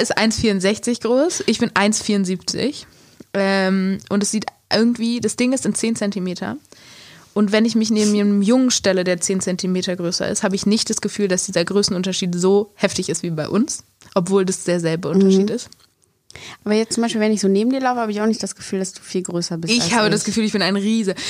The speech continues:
Speaker 1: Und dann ist es auch immer so,
Speaker 2: <laughs>
Speaker 1: weißt du,
Speaker 2: Guckst du so von oben runter?
Speaker 1: ey, ich drehe nur
Speaker 2: Kleine
Speaker 1: mit kleinen
Speaker 2: Maus.
Speaker 1: Menschen zusammen. Es ist unglaublich.
Speaker 2: Ja,
Speaker 1: Ich meine,
Speaker 2: Schauspieler sind sehr oft klein.
Speaker 1: das, das Ding ist,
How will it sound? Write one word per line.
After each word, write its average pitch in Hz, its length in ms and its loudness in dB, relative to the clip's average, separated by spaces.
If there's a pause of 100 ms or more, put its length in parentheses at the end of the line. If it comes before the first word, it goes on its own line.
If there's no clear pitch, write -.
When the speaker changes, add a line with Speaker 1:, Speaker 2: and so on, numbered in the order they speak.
(120)
Speaker 1:
Und 214 160 2
dann 226 100 2
ist 233 100 0
es 220 120 -4
auch - 160 0
immer 214 240 2
so, 233 320 2
Speaker 2:
<laughs> - 80 -6
Speaker 1:
weißt 233 220 0
du, 254 80 2
Speaker 2:
Guckst 254 220 0
du 214 60 2
so 220 140 0
von 190 180 0
oben 233 300 0
runter? 220 320 -2
Speaker 1:
ey, 240 260 0
ich - 120 0
drehe 277 460 2
nur 269 180 2
Speaker 2:
Kleine 277 140 2
Speaker 1:
mit 294 120 -2
kleinen 247 300 0
Speaker 2:
Maus. 233 40 0
Speaker 1:
Menschen 220 320 0
zusammen. 190 380 -4 (200)
Es 220 140 -4
ist 226 140 -6
unglaublich. 247 400 0
Speaker 2:
Ja, 202 80 2
Speaker 1:
Ich 208 100 0
meine, 233 140 2
Speaker 2:
Schauspieler 240 280 -2
sind 196 200 -4
sehr 208 180 0
oft - 240 -8
klein. 170 360 -2
Speaker 1:
das, 180 200 0
das 240 300 -2
Ding 339 180 2
ist, 277 300 -2